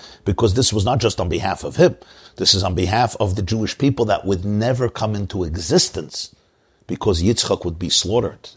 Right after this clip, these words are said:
and that day would be the death of the Jewish people. So this wasn't just a personal issue, this was something that affected the future of Klal Yisrael.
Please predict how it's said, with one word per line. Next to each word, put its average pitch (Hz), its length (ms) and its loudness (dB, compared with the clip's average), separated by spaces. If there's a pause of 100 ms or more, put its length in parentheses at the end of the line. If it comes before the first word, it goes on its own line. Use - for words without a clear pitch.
and 82 120 -6
that 95 260 -2
day 110 360 4 (320)
would 87 160 -8
be 98 120 0
the 76 140 -4
death - 560 2 (140)
of 80 180 -4
the - 60 -10
Jewish - 360 -8
people. 101 400 -6 (1080)
So - 160 -2
this 107 200 0
wasn't 110 280 4
just - 180 0
a - 40 -2
personal 98 580 2
issue, 71 260 -6
this 90 200 -4
was 92 100 -6
something 110 180 -2
that 98 100 -4
affected - 560 -2 (220)
the - 80 -8
future 110 340 -4
of 90 120 -4
Klal 101 280 -2
Yisrael. - 360 -6